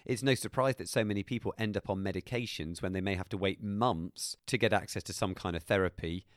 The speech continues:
so that they can then start feeling better. They know and we know that they could start an antidepressant on the same day if they wanted to.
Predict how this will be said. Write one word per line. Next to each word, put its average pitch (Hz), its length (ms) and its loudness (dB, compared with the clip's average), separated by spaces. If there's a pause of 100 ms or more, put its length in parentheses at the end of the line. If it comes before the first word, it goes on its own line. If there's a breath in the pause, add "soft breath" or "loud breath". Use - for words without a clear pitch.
so - 200 0
that 87 120 0
they 87 120 0
can 92 120 -6
then 85 160 -2
start 85 320 -2
feeling 80 300 -4
better. 76 400 -6 (440)
They 131 180 8
know 117 240 8
and 104 200 0
we 120 160 6
know 90 200 2
that 87 140 -2
they 98 160 4
could 90 220 -6
start - 800 0 (560)
an 98 100 0
antidepressant 92 880 -2
on 95 140 -2
the 82 80 -4
same 95 320 -2
day 85 340 -2
if 90 220 -8
they 85 140 -2
wanted 87 440 -4
to. 73 240 -8